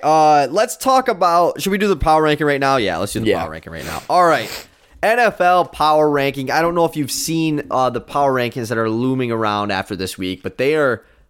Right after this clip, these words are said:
Speaker 1: there's some crazy ones. They are all over the place as via the Detroit Lions are. They're roaming around in that top ten, so I'm interested to see where we have them at. Uh, let's get into it.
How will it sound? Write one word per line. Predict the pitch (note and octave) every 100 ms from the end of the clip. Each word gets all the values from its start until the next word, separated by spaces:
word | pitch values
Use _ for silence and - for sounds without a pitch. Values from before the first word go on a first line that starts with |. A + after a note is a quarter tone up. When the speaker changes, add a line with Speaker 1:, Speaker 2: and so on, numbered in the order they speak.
| -
Speaker 1:
there's | C#3 D3
some | F#3
crazy | E3+ F3+ F#3+ F3+ D3
ones. | G2 C#2+ E2+
They | G2+
are | G#2+ G#2
all | G2+ C3 D#3+
over | D3 C3+
the | A#2+
place | - A#2 A2+ A2
as | G2+
via | G#2 A#2 A2+
the | G#2
Detroit | G2+ G2+ - G#2+ E2+
Lions | F#2+ F#2+ F2 F2
are. | F2+ F2 E2+ - - _ _ _ _ _
They're | C#3+ C#3 C#3
roaming | C3 C#3 D3+ D3+ D#3 D3+
around | D3 C#3+ C3+ A#2+
in | A#2
that | A#2 G#2+
top | C3+ B2+ E3
ten, | C#3 A#2 G2
so | G#2
I'm | G#2
interested | A#2 B2+ A#2+
to | A2
see | B2 A2
where | G#2
we | G2+ A2
have | G#2+ G#2 G2+
them | G2 F#2+
at. | F#2 - - _ -
Uh, | G2
let's | G#2 -
get | F#2
into | F2+ F2 D2+
it. | -